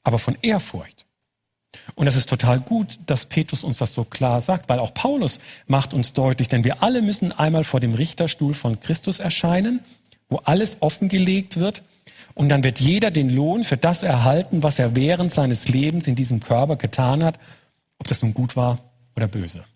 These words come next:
Wenn mich mein Eindruck nicht täuscht, zucken wir bei solchen Ausgaben, Au-,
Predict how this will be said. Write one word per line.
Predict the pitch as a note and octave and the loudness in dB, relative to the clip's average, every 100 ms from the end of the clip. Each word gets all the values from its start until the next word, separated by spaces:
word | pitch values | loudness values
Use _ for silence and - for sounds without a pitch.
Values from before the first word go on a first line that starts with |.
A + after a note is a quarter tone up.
| _ _ _ _ _ _ _ _ _ _ _ _ _ _ _ - - - - _ | _ _ _ _ _ _ _ _ _ _ _ _ _ _ _ -18 -18 -20 -20 _
Wenn | A#2+ | 2
mich | D#3 - | 2 2
mein | C#3+ C#3+ | 2 2
Eindruck | C3 D#3+ G3 F#3+ | 2 0 -2 -4
nicht | E3+ | -2
täuscht, | - A#2 C#3+ - | 0 2 0 -2
zucken | G#3 G3+ | -2 0
wir | D3+ | 0
bei | C#3+ | 0
solchen | B2 D#3+ - F3 | 0 0 -2 -4
Ausgaben, | A#2+ - C#3+ C3 C3+ | -6 -4 0 0 -2
Au-, | - E3+ | -2 -4